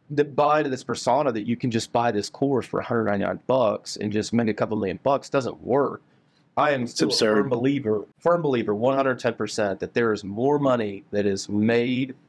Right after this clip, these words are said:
Speaker 1: and sold by watching YouTube videos than anywhere else.
Speaker 2: Mm.
Speaker 1: Just the, the pure engagement on YouTube. There's so much information out there. I mean, everything from
Speaker 2: Mm.
Speaker 1: fixing your fridge to learn how to, uh, create an L L C,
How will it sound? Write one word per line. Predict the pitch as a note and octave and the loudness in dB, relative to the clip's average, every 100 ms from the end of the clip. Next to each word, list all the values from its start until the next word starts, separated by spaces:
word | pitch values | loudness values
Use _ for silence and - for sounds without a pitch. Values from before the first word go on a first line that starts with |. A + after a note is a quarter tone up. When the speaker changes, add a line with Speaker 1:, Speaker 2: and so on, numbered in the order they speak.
| _ | _
Speaker 1:
and | G2+ - | -12 -8
sold | - B2 G#2+ F#2 - - | 0 2 2 -4 -12 0
by | G2 | 0
watching | G2 A2+ B2 C3+ | 4 2 2 -2
YouTube | B2 A#2+ G#2+ - | -2 0 -2 0
videos | G2 G2+ F#2+ G2+ - | 0 0 -2 -4 -4
than | G#2 - - | -4 -4 0
anywhere | C#3 C3 A2+ G2+ - | 2 4 2 2 -2
else. | - - - _ | -12 -16 -20 _
Speaker 2:
Mm. | A2+ A2+ A2+ G#2 | -2 0 2 2
Speaker 1:
Just | C#3+ D#3+ | 2 2
the, | D3 | 0
the | - B2 A#2+ | 0 -2 -4
pure | - E3+ F3+ | -2 2 4
engagement | D3 A2+ G#2 B2 C3 D#3+ A2 G2 | 4 0 -2 0 0 0 0 0
on | G2 G2+ | -2 -2
YouTube. | G#2+ B2 A#2+ | -2 -2 0
There's | C3+ - | 0 2
so | F3 | 0
much | D#3+ C3+ | 0 -2
information | B2+ G#2 G2 A#2 - | -4 -2 0 0 -2
out | - - | -4 -4
there. | G2 | -4
I | |
mean, | G2+ | 0
everything | - C3+ B2+ A#2+ | 0 0 -2 0
from | A2 A2 G#2+ | 2 4 4
Speaker 2:
Mm. | G2+ - _ _ | 2 -4 _ _
Speaker 1:
fixing | E3 D#3+ B2+ | 0 2 2
your | G#2+ | 0
fridge | - D#3 D3+ D3 D3 | 2 2 4 0 -2
to | - | -2
learn | G#2+ C3 C3 | 2 2 2
how | A#2+ | 0
to, | G#2 - | 0 0
uh, | - G1+ - | -2 -2 -4
create | - C3+ B2 | -2 0 2
an | A2+ | 0
L | G2+ F2+ | 0 -2
L | - | -4
C, | - F3 E3+ D#3 D3+ | -2 0 4 4 2